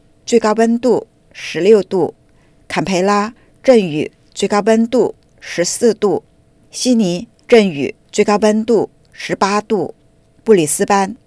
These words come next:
阵雨，最高温度二十三度；达尔文阵雨，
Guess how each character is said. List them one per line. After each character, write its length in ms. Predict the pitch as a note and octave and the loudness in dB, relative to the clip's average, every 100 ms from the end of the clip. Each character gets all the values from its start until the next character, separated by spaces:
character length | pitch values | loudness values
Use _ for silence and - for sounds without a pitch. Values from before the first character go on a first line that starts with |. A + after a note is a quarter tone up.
| _ - | _ 0
阵 220 | A3 F#3+ | 2 2
雨， 280 | D3 B2+ - _ - | -4 -8 -10 _ -6
最 120 | G3+ | -4
高 140 | G3+ G#3 | -2 0
温 220 | G#3 A3 | 0 0
度 280 | A3+ E3+ - _ _ _ | 0 0 -2 _ _ _
二 80 | G#3 | -4
十 160 | G3 F3+ | -2 -4
三 320 | - G3+ G#3+ | -2 -2 -2
度； 280 | A3+ F3+ - _ _ _ _ | -4 -4 -8 _ _ _ _
达 120 | - F#3+ | -2 0
尔 200 | A3+ E3+ | 2 2
文 280 | D#3 D#3 - _ _ | 0 -2 -8 _ _
阵 200 | A3+ G3+ | 0 0
雨， 280 | D3 C3+ | -2 -8